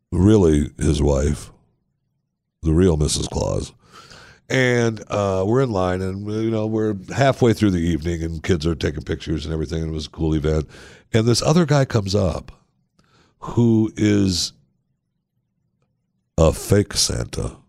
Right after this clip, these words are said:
only not in a Santa suit. He's got his, you know, jeans and a shirt on, but he comes up, and he's got his long white hair and, you know, his beard, and it's, he is another Santa.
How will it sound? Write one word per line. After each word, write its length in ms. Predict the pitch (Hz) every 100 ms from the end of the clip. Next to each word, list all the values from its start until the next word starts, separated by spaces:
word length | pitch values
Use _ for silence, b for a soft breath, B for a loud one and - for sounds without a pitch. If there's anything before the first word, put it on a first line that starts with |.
| _ _ 104
only 240 | 104 107
not 180 | 127 147
in 80 | 104
a 60 |
Santa 340 | - 120 101 73
suit. 300 | 82 65 76
He's 160 | 80
got 200 | 98 98
his, 200 | 90 76 69 -
you 80 | 135
know, 80 | 90
jeans 360 | 85 98 95
and 80 | 90
a 40 | 92
shirt 300 | 107 90 78
on, 240 | 76 82 B B B
but 100 | 113
he 60 | 120
comes 220 | 151 120
up, 100 | 104
and 80 | 104
he's 160 | 113
got 160 | 98 113
his 220 | 110 92
long 240 | 87 90 87
white 220 | 95 90
hair 540 | 87 78 76 76 - _ b b b b b _
and, 640 | 90 90 85 82 80 80 -
you 80 | 95
know, 140 | 87
his 160 | 90 76
beard, 480 | 82 87 87 87
and 140 | 82 80
it's, 380 | 80 - - -
he 240 | 90 92
is 440 | 90 95 85 76 - _ _ _
another 480 | 87 87 87 80 73
Santa. 560 | - 85 71 - -